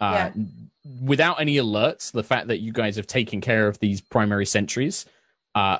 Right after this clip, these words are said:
Speaker 1: Azara, you are helped up onto the wall. Marcel, you're already on. It's just a quick sort of, like, hop across.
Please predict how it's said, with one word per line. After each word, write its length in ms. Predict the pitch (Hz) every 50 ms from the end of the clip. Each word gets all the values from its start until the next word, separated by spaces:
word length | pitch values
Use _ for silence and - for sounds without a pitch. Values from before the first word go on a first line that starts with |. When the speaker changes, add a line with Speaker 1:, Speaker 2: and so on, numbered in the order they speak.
| -
Speaker 1:
Azara, 500 | 131 127 107 139 131 127 127 127 127 120
you 220 | 113 113 117 117 113
are 80 | 107
helped 300 | - - 120 104 - -
up 160 | 117 104 - 107
onto 200 | 98 - - 95
the 80 | 92
wall. 460 | 98 110 127 151 156 143 139 135 131
Marcel, 580 | 127 120 110 104 101 - - - 123 117 113 110
you're 160 | 110 113 113
already 280 | 110 107 104 104 104 104
on. 200 | 107 107 107 104
It's 200 | 104 - - -
just 200 | - 101 - -
a 60 | 98
quick 320 | - - - 98 - -
sort 160 | - - - 98
of, 80 | 95
like, 200 | 107 95 92 -
hop 260 | - - 120 104 -
across. 540 | - - - - 110 104 104 - - - -